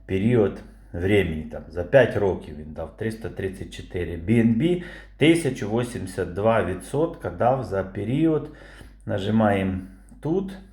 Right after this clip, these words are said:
п'ять років. Є якісь монети, бачиш, е,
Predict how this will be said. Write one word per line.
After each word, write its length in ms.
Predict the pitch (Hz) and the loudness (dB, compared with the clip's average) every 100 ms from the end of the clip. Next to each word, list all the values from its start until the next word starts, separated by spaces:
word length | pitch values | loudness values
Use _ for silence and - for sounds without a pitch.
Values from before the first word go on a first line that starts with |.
| - - - - - - - | -20 -20 -20 -20 -20 -18 4
п'ять 320 | 113 113 - | 6 6 4
років. 560 | 92 90 78 - - - - - - - - - | 0 0 -2 -10 -20 -20 -20 -20 -20 -20 -20 -4
Є 220 | 113 127 | 4 4
якісь 320 | 113 117 101 | 4 0 -6
монети, 540 | 95 101 135 156 - 123 | -4 0 2 0 0 0
бачиш, 560 | 107 107 98 - - - - - - 98 95 | 2 2 0 -10 -14 -18 -20 -20 -16 -10 -6
е, 560 | 90 85 82 80 80 | -6 -4 -6 -6 -8